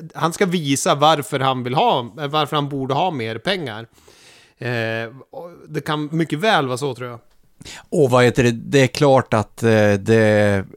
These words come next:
Speaker 2: kanske drar lite grann att A E W har All In också. Eh, det lär väl kunna vara en dröm för honom som kommer ifrån brittiska öarna, liksom. Eh,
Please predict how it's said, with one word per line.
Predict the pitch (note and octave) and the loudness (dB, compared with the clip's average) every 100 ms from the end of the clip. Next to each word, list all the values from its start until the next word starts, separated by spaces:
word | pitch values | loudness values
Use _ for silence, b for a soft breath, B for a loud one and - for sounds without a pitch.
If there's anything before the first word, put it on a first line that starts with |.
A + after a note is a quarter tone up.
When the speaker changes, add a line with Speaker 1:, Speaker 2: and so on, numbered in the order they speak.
| _ - | _ -6
Speaker 2:
kanske | A2+ G2+ B2 A2+ | -2 0 2 2
drar | A2+ A2+ A2 | 4 6 6
lite | A2 A2 A2+ | 4 0 0
grann | A2 G#2+ | 0 0
att | G2+ A2 | 0 0
A | |
E | G#2+ | 2
W | G#2+ G#2+ G#2 G#2 | 2 2 2 2
har | A#2+ A#2+ A2 A2 A2 | 4 4 4 4 2
All | G#2 | 2
In | G#2 G2+ G2+ F#2 _ _ - | 0 0 -2 -4 _ _ 0
också. | C3+ - - G#2+ G2+ F#2 - _ _ _ | 0 0 -4 0 0 0 -6 _ _ _
Eh, | G2 F#2 F#2 F#2 F#2+ F#2+ G2 - | -6 -4 -4 -6 -6 -10 -12 -12
det | - A#2 A2 G#2+ - G#2+ | -4 0 2 2 -2 -2
lär | A2+ | 0
väl | G#2+ | 0
kunna | G2 G#2+ G2+ | -2 -2 0
vara | G2+ G2+ | 2 2
en | G2+ | 0
dröm | G#2 G#2+ G2+ G2+ | 0 0 0 -4
för | F#2 | -4
honom | G2 G2 F#2+ | -4 -4 -6
som | F2+ | -10
kommer | - G2 F2+ F#2+ - b b b b b b b b b b b b - | -6 -4 -4 -10 -14 b b b b b b b b b b b b -2
ifrån | E3+ D#3 C3+ A2+ F#2+ B B | 0 4 4 4 0 B B
brittiska | A#2 - F3 - A2 - A2 | 2 4 2 0 -2 2 4
öarna, | G#2+ G#2 G2+ | 4 4 2
liksom. | F#2+ G2+ - F#2 G#2+ G#2 b b - | 0 -2 -2 -2 0 -4 b b -8
Eh, | G#2+ G2 F#2+ F#2+ G2 | -4 -2 -2 -4 -6